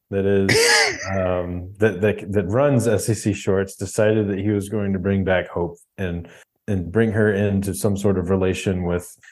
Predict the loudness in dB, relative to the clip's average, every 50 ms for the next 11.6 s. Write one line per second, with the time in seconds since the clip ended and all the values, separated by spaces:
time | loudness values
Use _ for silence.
0 | -18 _ 0 2 2 2 4 2 2 2 2 0 0 0 0 0 0 -2 -4 -4
1 | -4 -2 -2 -2 -2 -2 0 2 2 4 4 2 2 2 0 0 0 -2 -2 -2
2 | -2 0 0 0 0 -2 -4 -6 -8 -8 -12 _ _ _ _ _ _ -12 -6 -2
3 | 0 2 2 2 2 2 2 2 2 2 2 2 2 2 2 0 0 0 -2 -6
4 | -6 -6 -4 -2 0 0 0 0 0 0 0 0 -2 -2 -4 -2 0 -2 -2 0
5 | 0 -2 0 0 0 0 0 0 -4 -8 -8 -4 -2 -2 0 0 2 0 0 0
6 | -2 -6 -4 0 0 2 2 0 -2 -4 -4 0 0 0 0 -2 -8 -8 -4 2
7 | 2 4 4 4 4 2 2 2 2 0 2 2 2 0 2 2 2 2 2 0
8 | -4 -2 -2 -2 -2 0 0 0 0 0 0 -2 -4 -8 -12 -14 -12 -8 -4 0
9 | 0 2 2 4 4 4 4 4 2 -2 _ _ _ _ _ -4 -2 -2 -2 -2
10 | 0 0 0 0 0 0 0 0 0 0 -2 0 0 0 -2 0 0 -2 0 -2
11 | -4 -6 -8 -4 -2 -2 0 0 0 -2 -4